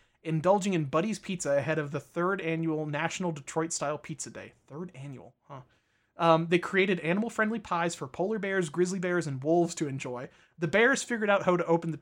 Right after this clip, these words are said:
they gave them in pizza boxes, by the way. Um,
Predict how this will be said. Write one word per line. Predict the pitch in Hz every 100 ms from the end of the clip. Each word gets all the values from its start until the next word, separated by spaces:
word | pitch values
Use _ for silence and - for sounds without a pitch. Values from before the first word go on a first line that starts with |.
| -
they | 180
gave | 302
them | 277 226
in | 214 214
pizza | - 202 -
boxes, | 135 117 - 120 123
by | 127
the | 120
way. | 120 127 _ _ _ _
Um, | 156 156 156 151 151